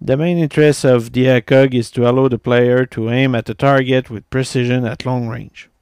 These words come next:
The acog has three negative impacts though. It reduces the accuracy. It limits the view of the player outside of the scope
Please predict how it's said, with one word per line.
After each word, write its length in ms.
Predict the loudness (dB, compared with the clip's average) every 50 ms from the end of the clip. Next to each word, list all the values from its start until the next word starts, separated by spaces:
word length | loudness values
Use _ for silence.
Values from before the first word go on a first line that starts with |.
| _ _ _ _ _ _ _ _ _ _ _ _ -2
The 220 | 2 4 4 4
acog 240 | 4 4 4 4 4
has 200 | 4 2 2 0
three 200 | -2 -4 -2 -2
negative 420 | -2 -2 -4 -2 -2 0 0 2 2
impacts 540 | 0 0 0 0 2 2 2 2 -2 -6
though. 260 | -6 -6 -6 -6 -8 -12 -18 -20 -20 -20 -20 -20 -20 -20 _ -20 -20 -20 -20 _ _ _ _ _ _
It 160 | -14 -10 -4
reduces 440 | -4 -2 2 2 4 4 2 2 2
the 100 | 2 0
accuracy. 720 | 0 0 0 0 2 2 2 0 -2 -6 -6 -6 -8 -10 -16 -20 _ -20 -20 _ _ _ _ _ _ _ _ _ _ _ _ _ _ _ _ _ -6
It 180 | -6 -4 0 0
limits 340 | 0 2 2 0 0 2
the 140 | 2 2 2
view 280 | 2 4 4 6 6 6
of 120 | 4 2
the 80 | 0 -4
player 440 | -2 0 2 2 4 4 4 4 4
outside 440 | 4 2 0 0 0 0 0 0
of 120 | 0 -2 -4
the 100 | -6 -8
scope 500 | -8 -8 -4 -2 0 0 0 -2 -6